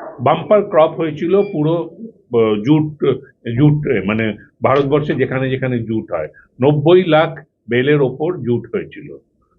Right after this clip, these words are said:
তো তার জন্য যে আছে, আগের বছর ঠিক ছিল, কিন্তু এই বছর যে জুট, যেটা উদ্বৃত্ত যাকে বলে, উদ্বৃত্ত জুটটা বেশি ছিল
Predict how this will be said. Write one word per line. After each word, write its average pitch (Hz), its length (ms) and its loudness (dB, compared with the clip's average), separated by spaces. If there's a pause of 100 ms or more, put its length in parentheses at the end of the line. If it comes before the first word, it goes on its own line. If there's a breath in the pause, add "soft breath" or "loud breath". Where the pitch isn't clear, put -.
তো 127 60 -6
তার 135 280 2
জন্য 180 320 0
যে 180 160 4
আছে, 151 340 -2 (220 loud breath)
আগের 135 260 0
বছর 190 360 2
ঠিক 180 500 -6
ছিল, 127 340 0
কিন্তু 156 240 -2
এই 156 120 4
বছর 190 400 2 (560 loud breath)
যে 131 240 4
জুট, 147 380 0
যেটা 151 180 4
উদ্বৃত্ত 156 840 2
যাকে 151 220 4
বলে, 113 220 2
উদ্বৃত্ত 151 560 -2
জুটটা 131 420 -2
বেশি 113 380 -4
ছিল 73 260 -12